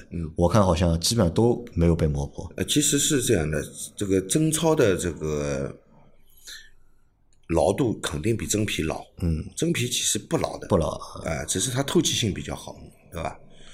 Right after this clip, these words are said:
Speaker 1: 那么真超的呢，这个皮，皮革呢，它比较牢固的，耐磨性也好啊，这个机械强度相对来说也高一点，是不太容易坏。
Speaker 2: 啊，那你这个情况就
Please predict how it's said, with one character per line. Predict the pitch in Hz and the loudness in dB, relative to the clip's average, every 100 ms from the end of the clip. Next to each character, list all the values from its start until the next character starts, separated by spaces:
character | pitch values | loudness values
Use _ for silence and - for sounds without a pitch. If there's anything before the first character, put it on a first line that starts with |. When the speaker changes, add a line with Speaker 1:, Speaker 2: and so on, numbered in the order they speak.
| - - - - - | -18 -18 -18 -20 -14
Speaker 1:
那 | - | -4
么 | 113 | -2
真 | 113 147 | 2 2
超 | 147 156 | 2 4
的 | 151 | 4
呢， | 110 87 78 78 | 4 2 0 -4
这 | 87 | -6
个 | 85 82 - | -6 -4 -4
皮， | - - 90 98 - - - - - - | -4 -4 0 0 -2 -8 -16 -20 -20 -10
皮 | - 98 | -4 -2
革 | 101 82 | 0 2
呢， | 87 78 78 - - _ _ _ - | 2 0 -4 -6 -12 _ _ _ -8
它 | - 101 | -2 0
比 | - 73 | -2 -4
较 | - 101 87 67 - - _ _ | 2 2 2 0 -6 -14 _ _
牢 | 87 73 82 | -2 0 0
固 | - 98 | 0 -2
的， | - - - - | -2 -12 -8 0
耐 | 131 | 2
磨 | 98 | 4
性 | - 143 | 4 2
也 | 85 | 0
好 | 65 - - - - | -2 -8 -16 -18 -8
啊， | 73 62 - - | -6 -6 -8 -10
这 | 82 | -4
个 | 85 | -2
机 | - | 0
械 | 131 120 | 2 2
强 | 85 101 | 2 0
度 | 123 82 - | 0 -2 -2
相 | - 98 | -2 0
对 | 95 | 2
来 | 76 | 0
说 | 80 87 85 - - - - - - - | -2 -2 -4 -8 -16 -14 -14 -12 -10 -2
也 | 82 | 0
高 | - 107 | 4 4
一 | 101 | 4
点， | 78 53 - - - - | 0 -6 -10 -18 -20 -12
是 | - - | -4 0
不 | 117 | 0
太 | 107 90 | 2 0
容 | 76 | 0
易 | 71 | -4
坏。 | - - - - - - - - - | -6 -10 -10 -16 -16 -14 -18 -18 -10
Speaker 2:
啊， | - 90 85 | -2 -2 0
那 | 82 85 | 0 0
你 | 85 | 2
这 | 85 | 2
个 | 117 | 4
情 | 98 85 95 | 4 6 6
况 | 92 | 6
就 | 90 90 | 6 4